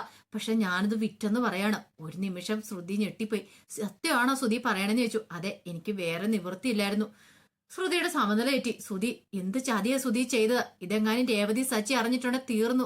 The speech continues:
അറിയാലോ, അച്ഛനൊക്കെ അറിഞ്ഞിട്ടുണ്ടെങ്കിൽ ഉറപ്പായിട്ടും ദേ അമ്മയെ നിന്നെ എല്ലാവരും ഇവിടുന്ന് അടിച്ചിറക്കുമെന്ന് പറയാം. എനിക്ക് വേറെ നിവൃത്തിയില്ലാത്തോണ്ടാ." "വേണ്ട, നീ കൂടുതലൊന്നും പറയണ്ട. എങ്കിലും നീ ഇതുപോലത്തെ ഒരു പണി ചെയ്യുമെന്ന് എനിക്ക് അറിയില്ലായിരുന്നു.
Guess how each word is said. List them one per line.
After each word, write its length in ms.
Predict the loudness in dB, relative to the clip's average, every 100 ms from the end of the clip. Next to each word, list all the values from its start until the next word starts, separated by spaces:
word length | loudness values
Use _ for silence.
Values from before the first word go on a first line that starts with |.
| 0
അറിയാലോ, 360 | 0 2 0 -2 -6 -14 -2
അച്ഛനൊക്കെ 460 | -2 0 0 2 2
അറിഞ്ഞിട്ടുണ്ടെങ്കിൽ 600 | 2 2 2 2 2 0 0
ഉറപ്പായിട്ടും 680 | 0 0 2 2 2 0 -4 -4
ദേ 100 | 0
അമ്മയെ 340 | 0 0 0 0 -4 -18 -4
നിന്നെ 220 | 0 0
എല്ലാവരും 420 | 0 0 2 0
ഇവിടുന്ന് 240 | 0 2 2
അടിച്ചിറക്കുമെന്ന് 580 | 0 0 -2 0 0
പറയാം. 240 | 2 2 -2 -8 _
എനിക്ക് 240 | -12 -8 -4
വേറെ 300 | -2 -2 -2
നിവൃത്തിയില്ലാത്തോണ്ടാ." 920 | 0 0 -2 -2 0 2 2 0 0 -4 -12
"വേണ്ട, 260 | -8 -6 -6 -6
നീ 160 | -6
കൂടുതലൊന്നും 640 | -4 -4 -2 0 2 2
പറയണ്ട. 340 | 2 2 2 0 -2 -8 -8
എങ്കിലും 300 | -2 2 2
നീ 120 | 2 2
ഇതുപോലത്തെ 460 | 0 2 0 0
ഒരു 120 | -2
പണി 220 | 0 0 0 0
ചെയ്യുമെന്ന് 360 | 0 0 0
എനിക്ക് 140 | -2 -2
അറിയില്ലായിരുന്നു. 520 | 0 0 2 0